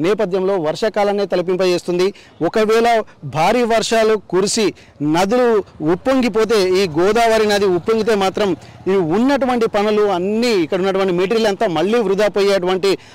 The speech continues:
అవకాశం ఉంది. దాన్ని దృష్టిలో పెట్టుకొని ఎక్కువగా సీరియస్గా తొందర తొందరగా పనులైతే చేయడానికి వీళ్ళు సంకల్పిస్తున్నారు. దానికి దృష్టిలో పెట్టుకొని ఇక్కడ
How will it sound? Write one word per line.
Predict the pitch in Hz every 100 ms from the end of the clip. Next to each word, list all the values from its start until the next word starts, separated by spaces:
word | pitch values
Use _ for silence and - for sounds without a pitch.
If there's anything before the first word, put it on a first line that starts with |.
| -
అవకాశం | 160 208 220 214
ఉంది. | 196 196 233 - - 175
దాన్ని | 147 208 277
దృష్టిలో | 220 214 226
పెట్టుకొని | 196 180 196 220 202
ఎక్కువగా | 170 - 226 220 226 240
సీరియస్గా | 240 - 196 247 269 - 240
తొందర | - 214 220
తొందరగా | 196 202 190 220 247 - _ _
పనులైతే | 190 247 233 240 240 202
చేయడానికి | 202 202 196 196
వీళ్ళు | 190 190 175
సంకల్పిస్తున్నారు. | 170 165 196 185 196 185 190 220 - _ -
దానికి | 196 175
దృష్టిలో | 156 170 247
పెట్టుకొని | 208 - 196 208 175 - _
ఇక్కడ | 165 202 185 165